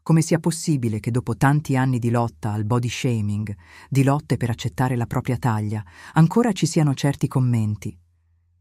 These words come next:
Ciò che mi fa ribrezzo", le parole di Beatriz, "è che molte sono donne che potrebbero essere mia madre, mia nonna, che si permettono di dire delle cose sconsiderate sulla costituzione di una persona."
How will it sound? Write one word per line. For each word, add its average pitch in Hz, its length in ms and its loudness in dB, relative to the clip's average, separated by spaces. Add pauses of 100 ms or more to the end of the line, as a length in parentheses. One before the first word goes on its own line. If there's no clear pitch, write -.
(280)
Ciò - 200 2
che 208 120 2
mi 151 120 4
fa 151 160 2
ribrezzo", 120 720 -2 (280)
le 127 120 0
parole 127 300 0
di 117 100 -2
Beatriz, 117 640 -2 (280)
"è 170 120 0
che 175 120 4
molte 220 360 4
sono 143 240 2
donne 160 340 4
che 156 140 -2
potrebbero 139 480 0
essere 131 320 -2
mia 120 160 2
madre, 113 540 -2 (240)
mia 131 200 4
nonna, 113 580 0 (420)
che - 100 2
si 196 160 2
permettono 190 500 4
di 139 140 2
dire 160 240 4
delle 131 180 2
cose 147 320 0
sconsiderate 143 840 0
sulla 131 300 -2
costituzione 151 800 0
di 123 80 -4
una 117 140 0
persona." 101 600 -4